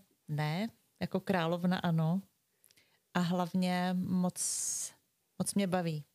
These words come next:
ta práce a moc mě baví firma, pro kterou pracuji, Google, protože Google je jedna z nejinovativnějších společností na světě.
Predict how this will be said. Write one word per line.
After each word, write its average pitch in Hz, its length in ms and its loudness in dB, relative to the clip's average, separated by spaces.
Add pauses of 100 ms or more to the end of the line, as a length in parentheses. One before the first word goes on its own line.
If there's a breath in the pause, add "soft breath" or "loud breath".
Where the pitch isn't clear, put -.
(480)
ta - 100 -4
práce 165 760 -2
a 165 220 0
moc 165 380 -2
mě 175 180 0
baví 170 520 -2 (680 soft breath)
firma, 175 260 2
pro - 140 -6
kterou 165 300 -4
pracuji, 165 500 -2
Google, 156 380 0 (100)
protože 165 840 -2 (760 soft breath)
Google 175 400 0
je 170 60 2
jedna 170 200 0
z 165 80 -2
nejinovativnějších 170 1500 0 (180)
společností - 680 -2
na 170 100 4
světě. 139 500 -4